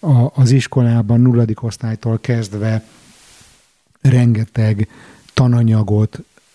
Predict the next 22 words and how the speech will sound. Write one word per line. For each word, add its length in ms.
online, 640
az 140
iPaden 420
csinálnak, 420
minden 280
gyerekre 440
jut 240
egy 280
itt, 240
itt, 260
itt 200
a 60
svéd 300
általános 420
iskolába. 680
Nem 260
is 140
tanulnak 460
már 180
meg 180
folyóírást, 1000
hanem, 540